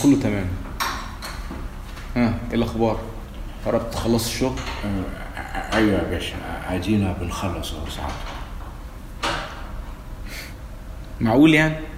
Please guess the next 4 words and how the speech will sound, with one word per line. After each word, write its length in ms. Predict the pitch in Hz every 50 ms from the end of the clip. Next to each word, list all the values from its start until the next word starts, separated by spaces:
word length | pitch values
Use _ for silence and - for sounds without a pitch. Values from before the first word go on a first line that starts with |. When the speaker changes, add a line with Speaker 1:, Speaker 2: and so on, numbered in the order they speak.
| - - - - - - - - - - - - - - - - - - - - - -
Speaker 1:
فعلا 260 | 143 143 147 143 135
دي 260 | 127 117 123 127 113
أول 180 | 123 135 135 131
مرة 560 | 123 127 131 139 135 123 113 104 92 -